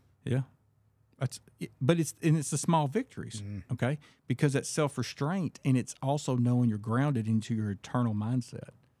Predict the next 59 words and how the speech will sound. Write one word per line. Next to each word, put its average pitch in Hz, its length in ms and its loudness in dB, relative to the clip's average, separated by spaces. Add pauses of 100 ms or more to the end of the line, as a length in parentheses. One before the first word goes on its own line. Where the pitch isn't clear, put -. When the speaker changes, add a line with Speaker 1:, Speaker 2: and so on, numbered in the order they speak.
Speaker 2:
Yeah. 98 100 -12 (200)
Speaker 1:
You 110 80 -4
see 113 140 0
what 117 60 4
I'm 110 60 2
saying? 123 320 0 (580)
And 131 100 6
it's - 100 0
also 135 300 0
knowing 120 380 4
those 107 160 0
things, 110 220 -2
there's 104 180 0
boundaries. 123 360 0
So 117 220 0 (500)
when 127 400 4
we're 135 180 4
trying 147 320 0
to 131 140 0
overcome 123 380 4
these 110 140 2
addictions 117 420 0
and 113 60 4
everything, 117 220 2
that's 147 180 0
why, 151 440 2
and 120 140 0
I'm, 113 180 0
again, 113 260 -2
I'm 101 100 0
not, 110 280 0 (580)
you 113 100 -2
know, 101 120 -2
we're 98 160 -2
not, 123 300 2 (400)
you 107 100 2
know, 90 300 -4 (480)
we're 113 140 0
not 117 180 0
running 113 200 2
a 104 60 0
rehab 107 420 -2
here. 98 280 -2
We're 98 100 -4
not 101 160 -4
doing 101 140 -4
anything. 104 200 -2
Speaker 2:
No, 95 100 -2
Speaker 1:
We're 104 80 -2
just - 20 0
Speaker 2:
it's 113 80 -4
Speaker 1:
talking 110 140 4
Speaker 2:
not 95 100 -2
Speaker 1:
about 113 100 2
personal 104 140 -2
Speaker 2:
about 95 100 -2
that. 104 60 0
Speaker 1:
testimony, 95 360 -4
okay? 107 260 -4